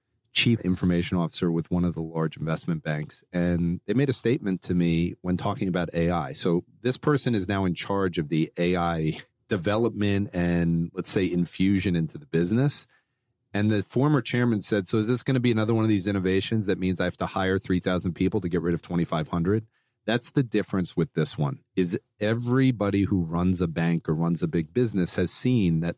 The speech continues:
they always end up having a tech budget which is higher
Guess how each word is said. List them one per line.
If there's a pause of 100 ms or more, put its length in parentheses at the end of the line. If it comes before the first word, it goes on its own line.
they
always
end
up
having
a
tech
budget
which
is
higher